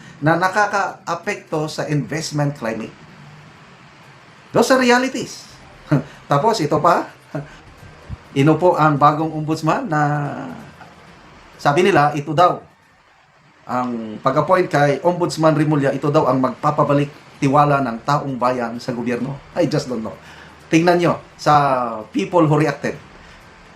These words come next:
nung i-announce na Rimulya ang bagong ombudsman. More than ninety percent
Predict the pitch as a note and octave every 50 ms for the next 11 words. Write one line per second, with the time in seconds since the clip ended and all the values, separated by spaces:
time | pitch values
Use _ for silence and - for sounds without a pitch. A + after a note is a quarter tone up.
0 | - - - - - - - - C3+ C#3 D3 D3+ D#3 D#3 D#3 D3+ D#3 D3 C#3 -
1 | - - - - - - - - - B2+ C3+ C3 B2 A#2 A2 G#2 G#2 G#2 C3 C3
2 | C#3+ D3+ D3+ C#3+ D3 C3+ A#2+ C3 B2 C3 C3 C3 C3+ C3+ C3 C3+ C3 B2+ B2+ A#2+
3 | - A2+ G#2 G2 - - - - - - - - - - - - C3+ E3 F3+ E3+
4 | D#3+ E3+ D#3+ D#3+ E3 E3 E3 D#3 E3+ D#3 - D3+ C#3+ - D3+ C3+ A#2+ G#2+